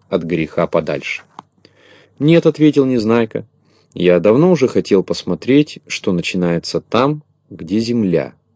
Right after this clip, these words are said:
кончается». Пока они разговаривали, подъем кончился, и перед глазами путешественников снова открылся широкий вид. Внизу расстилалась огромная долина, направо возвышались холмы, поросшие зеленой травой и густыми кустарниками,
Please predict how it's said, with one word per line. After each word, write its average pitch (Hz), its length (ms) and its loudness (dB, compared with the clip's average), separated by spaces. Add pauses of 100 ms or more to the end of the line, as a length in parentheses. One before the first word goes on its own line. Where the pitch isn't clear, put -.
(100)
кончается». - 760 -8 (1800)
Пока 160 200 4
они 202 160 8
разговаривали, 160 680 6
подъем 92 440 2
кончился, 175 560 2
и 117 80 4
перед 92 260 0
глазами 151 420 4
путешественников 127 1080 0
снова 107 540 2
открылся 87 500 -2
широкий 82 480 -4
вид. 73 320 -10 (800)
Внизу 131 320 2
расстилалась 87 680 2
огромная 87 440 2
долина, 156 480 2 (420)
направо 120 520 4
возвышались 85 880 0
холмы, 87 480 0
поросшие 143 540 4
зеленой 127 420 2
травой 123 420 4
и - 20 2
густыми 117 480 -2
кустарниками, 110 920 -2